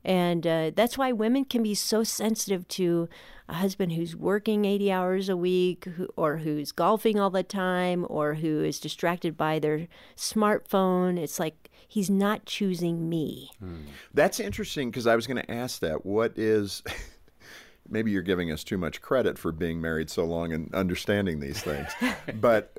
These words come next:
Speaker 2: you know, what are those things that communicate being cherished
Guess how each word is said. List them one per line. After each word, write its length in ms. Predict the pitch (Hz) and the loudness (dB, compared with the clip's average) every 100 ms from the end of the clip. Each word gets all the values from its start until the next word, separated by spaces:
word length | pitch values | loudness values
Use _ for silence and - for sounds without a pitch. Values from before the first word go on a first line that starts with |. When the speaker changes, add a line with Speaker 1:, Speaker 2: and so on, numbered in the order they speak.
| - | -8
Speaker 2:
you 180 | 127 | 0
know, 120 | 123 113 | 2 2
what 360 | 110 120 147 - | 4 4 2 0
are 240 | 107 117 | 0 0
those 300 | 120 98 92 | 2 0 -2
things 260 | - 90 82 | -4 -4 -4
that 160 | 87 | -6
communicate 680 | - 87 90 92 90 - - | -6 -4 0 -2 -2 -4 -4
being 260 | 87 80 80 | -2 -2 -4
cherished 800 | - 101 85 73 64 - - - | -4 -2 0 0 -4 -6 -10 -10